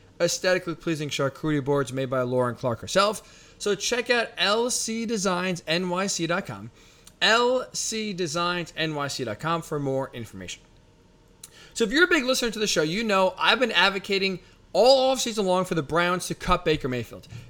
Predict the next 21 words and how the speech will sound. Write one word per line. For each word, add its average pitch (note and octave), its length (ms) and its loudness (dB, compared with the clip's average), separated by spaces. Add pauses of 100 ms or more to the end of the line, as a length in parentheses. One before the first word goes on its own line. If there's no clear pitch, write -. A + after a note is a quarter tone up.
(120)
Move A#3+ 380 2
on. B3 320 4 (200)
You've D#3+ 220 2
got A3 260 4
your B3 100 -2
quarterback A#3 420 0
of G#3 80 -2
the F#3+ 60 -8
future, G3 340 -8
Deshaun E3+ 420 0
Watson. D3+ 380 -2 (240)
No A#3 360 4
reason A3 360 0
to F#3 60 2
basically G#3+ 320 0
keep - 220 -8
the A3 120 0
ex-girlfriend A#3+ 640 2
around, F3+ 500 4 (340)
um, F3 460 6
and, E3 520 -2